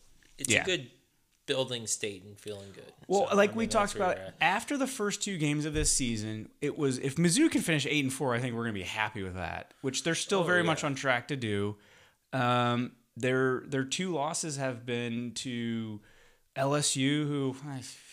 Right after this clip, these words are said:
Speaker 2: you know, I don't, they got stomped by Bama,
Speaker 1: Is
Speaker 2: different
Speaker 1: there
Speaker 2: story,
Speaker 1: in
Speaker 2: but
Speaker 1: Georgia, and you're
Speaker 2: in
Speaker 1: f-
Speaker 2: Georgia, right? So it's like, okay,
Speaker 1: fine so far, but
Speaker 2: you
Speaker 1: being
Speaker 2: got a couple
Speaker 1: competitive in
Speaker 2: games
Speaker 1: those
Speaker 2: going.
Speaker 1: games when it looked like you were winning by field goals against
Speaker 2: Correct.
Speaker 1: Middle Tennessee or nowhere teams.
Speaker 2: Correct.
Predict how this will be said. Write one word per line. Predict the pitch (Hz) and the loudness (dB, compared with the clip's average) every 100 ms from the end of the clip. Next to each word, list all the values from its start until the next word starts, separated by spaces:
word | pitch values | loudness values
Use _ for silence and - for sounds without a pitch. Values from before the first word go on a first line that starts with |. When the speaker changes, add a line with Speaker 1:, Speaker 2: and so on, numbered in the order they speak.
| - | -12
Speaker 2:
you | 131 | -10
know, | 110 107 113 | -10 -10 -8
I | 113 | -8
don't, | 95 | -6
they | 110 | -4
got | 143 92 - | -4 -6 -6
stomped | - 98 95 - | -6 -6 -8 -10
by | 92 | -10
Bama, | 85 92 92 92 | -8 -8 -8 -12
Speaker 1:
Is | - - | -14 -16
Speaker 2:
different | 131 98 | -14 -12
Speaker 1:
there | 110 | -8
Speaker 2:
story, | 131 143 123 123 | -4 -2 0 0
Speaker 1:
in | |
Speaker 2:
but | 123 117 | 0 0
Speaker 1:
Georgia, | 113 117 101 | 0 -4 -10
and | 104 110 | -14 -14
you're | 139 | -4
Speaker 2:
in | 262 330 | 0 2
Speaker 1:
f- | |
Speaker 2:
Georgia, | 370 254 123 | 4 4 2
right? | 110 190 208 | 2 2 0
So | 339 | -4
it's | - | -2
like, | 339 381 | -4 -6
okay, | 370 311 320 302 269 | -4 -2 -2 -4 -10
Speaker 1:
fine | 156 131 | -12 -10
so | 120 | -10
far, | 110 135 117 113 | -4 0 0 2
but | 135 123 113 - - | 4 2 0 -14 -8
Speaker 2:
you | 175 | 2
Speaker 1:
being | 160 277 | 6 6
Speaker 2:
got | |
a | - | 4
couple | 214 | 2
Speaker 1:
competitive | - 170 160 | 6 6 6
in | 135 | 4
Speaker 2:
games | 120 | 2
Speaker 1:
those | 113 110 | 0 0
Speaker 2:
going. | 117 | 0
Speaker 1:
games | 117 110 107 | 0 -2 -4
when | 120 120 | -8 -8
it | 117 | -6
looked | 120 135 131 | -6 -6 -2
like | 123 113 | -4 -4
you | 117 | -8
were | 110 | -10
winning | 113 120 117 110 | -8 -8 -8 -6
by | 101 | -6
field | 101 120 120 113 | -8 -10 -10 -8
goals | 113 107 101 | -8 -8 -8
against | 101 107 | -6 -4
Speaker 2:
Correct. | 175 190 139 120 | 2 2 2 -2
Speaker 1:
Middle | 123 123 110 | -6 -8 -10
Tennessee | - 117 107 - 120 113 | -12 -10 -8 -8 -8 -6
or | 107 101 | -6 -6
nowhere | 107 110 110 107 98 | -8 -8 -6 -8 -8
teams. | - 120 113 107 98 - | -12 -12 -12 -12 -10 -8
Speaker 2:
Correct. | - 156 147 143 - - | -2 2 2 2 -2 -6